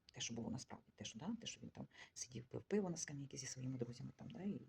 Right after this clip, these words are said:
не дуже дивився за дитиною. Взагалі, бор цей, м, неогорожений берег був, рівня, е, неогорожений. Треба було усіма такими очами дивитись, так, да? Ну, якби ти, е, трохи, якби, ну,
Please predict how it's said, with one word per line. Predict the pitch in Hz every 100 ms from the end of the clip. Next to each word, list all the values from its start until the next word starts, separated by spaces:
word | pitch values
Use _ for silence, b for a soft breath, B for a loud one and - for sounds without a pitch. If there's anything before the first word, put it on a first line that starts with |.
| - b b -
не | 127
дуже | 127 131
дивився | 127 127 -
за | 127
дитиною. | 127 - 127
Взагалі, | 120 123 160 226 131
бор | 113 135 135 _ _ _
цей, | - 139 131 - -
м, | 127 117 113 110 110
неогорожений | 135 127 131 127 - - -
берег | 120 107 -
був, | - - - - _ - B -
рівня, | 117 107 - B B 233 B
е, | 123 117
неогорожений. | 143 139 139 135 131 131
Треба | - 135 -
було | 135 131 127 123
усіма | 139 - 151 143 -
такими | - - 143
очами | 151 294 262
дивитись, | 147 135 127 -
так, | -
да? | - 214 b b -
Ну, | 151
якби | 147 151 147
ти, | - 156 147 -
е, | - - _ _ _ - - -
трохи, | 151 - -
якби, | - -
ну, | 170